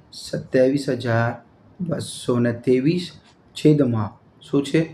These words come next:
સો, ભાગાકારની જગ્યાએ ગુણાકાર. જ્યારે તમે ભાગાકારની જગ્યાએ ગુણાકાર કરો, એની જમણી બાજુનો અપૂર્ણાંક વ્યસ્ત થઈ જશે, એટલે એકના છેદમાં દસ થઈ જશે. ઓકે,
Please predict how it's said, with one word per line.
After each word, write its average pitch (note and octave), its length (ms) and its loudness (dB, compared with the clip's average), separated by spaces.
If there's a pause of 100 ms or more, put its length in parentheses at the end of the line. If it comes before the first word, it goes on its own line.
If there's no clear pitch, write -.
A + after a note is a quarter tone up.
(160)
સો, D3 380 2
ભાગાકારની C3 500 0
જગ્યાએ A#2+ 400 0 (100)
ગુણાકાર. C#3+ 420 2 (480)
જ્યારે C#3 180 4
તમે E3+ 180 4
ભાગાકારની C3 480 2
જગ્યાએ A#2+ 320 0
ગુણાકાર C#3+ 460 2
કરો, A#2+ 200 -4 (340)
એની C3 80 -2
જમણી B2+ 320 4
બાજુનો C#3 320 4
અપૂર્ણાંક C3+ 480 -2
વ્યસ્ત E3+ 360 0
થઈ A#2+ 200 -4
જશે, A2+ 200 -2
એટલે A#2 120 -2
એકના A#2 200 -6
છેદમાં C#3+ 420 0 (440)
દસ D#3 200 4 (100)
થઈ C3 100 -4
જશે. - 380 -12 (460)
ઓકે, C3 260 2